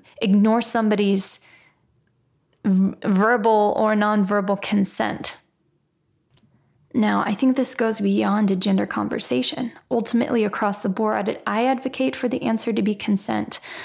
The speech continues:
I advocate for transparent communication. I advocate for checking in with others,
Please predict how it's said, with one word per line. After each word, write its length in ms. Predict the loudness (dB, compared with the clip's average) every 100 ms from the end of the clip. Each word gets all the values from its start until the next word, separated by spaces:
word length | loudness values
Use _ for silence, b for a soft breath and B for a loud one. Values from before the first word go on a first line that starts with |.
| B
I 220 | -2 0
advocate 540 | 0 -2 -2 -2 -2 -2
for 180 | -2 -2
transparent 540 | 0 0 0 -2 -2
communication. 920 | 0 2 2 0 -2 -2 -2 -4 -6 B B B B -4
I 160 | -2 0
advocate 680 | 0 -2 -4 -2 0 0
for 640 | -4 -2 0 2 0 0 -4 B B B B
checking 680 | -6 -4 -2 -2 2 2 2
in 640 | 0 0 2 4 2 2 0
with 220 | 0 -2
others, 680 | -4 -2 0 0 -2 -6 -8